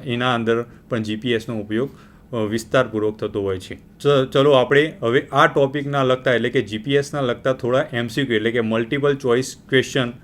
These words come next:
આપણે જોઈશું. તો અહીં આપણે, અ, પ્રથમ નંબરનો પ્રશ્ન જોઈશું કે જી પી એસ ઉપગ્રહોને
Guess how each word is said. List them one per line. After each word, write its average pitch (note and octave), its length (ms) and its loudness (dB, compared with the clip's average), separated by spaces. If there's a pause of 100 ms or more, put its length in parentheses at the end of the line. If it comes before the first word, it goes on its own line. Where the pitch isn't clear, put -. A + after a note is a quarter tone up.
(160)
આપણે B2+ 380 0 (340)
જોઈશું. A2 500 0 (460)
તો C3 80 -4
અહીં C3 380 2
આપણે, C#3+ 400 2 (260)
અ, A#2+ 240 2 (140)
પ્રથમ C3 340 2
નંબરનો C3 400 -2
પ્રશ્ન A#2 360 -4
જોઈશું G2+ 720 -6
કે A2 80 -4
જી G#2 180 -8
પી A2 200 0
એસ F3 180 2
ઉપગ્રહોને B2 760 0